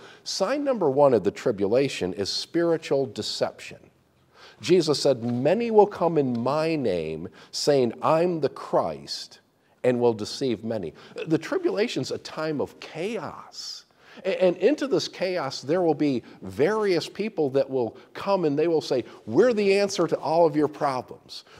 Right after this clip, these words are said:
We're the ones that can sort it out. I'm the one that, that can give you all the answers." But there'll be one that will rise above all of them.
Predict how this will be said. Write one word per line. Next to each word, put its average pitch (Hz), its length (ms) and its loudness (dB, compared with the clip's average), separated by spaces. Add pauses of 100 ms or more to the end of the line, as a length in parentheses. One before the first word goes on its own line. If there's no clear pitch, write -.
(100)
We're 214 300 8
the 202 80 8
ones 190 320 4
that 156 160 2
can 143 140 -4
sort 147 280 -2
it 139 100 0
out. 135 260 2
I'm 214 320 4
the 202 80 6
one 180 260 4
that, 160 180 2
that 143 220 2
can 135 180 -2 (380)
give 185 240 4
you 175 180 4
all 160 360 2
the 139 400 -4
answers." - 880 -10 (520)
But 185 140 2
there'll 190 160 4
be 170 160 2
one 151 640 -2 (720)
that 131 240 4
will 123 140 6
rise 127 400 0
above 117 400 6
all 131 340 -4
of 95 140 -6
them. 78 160 -12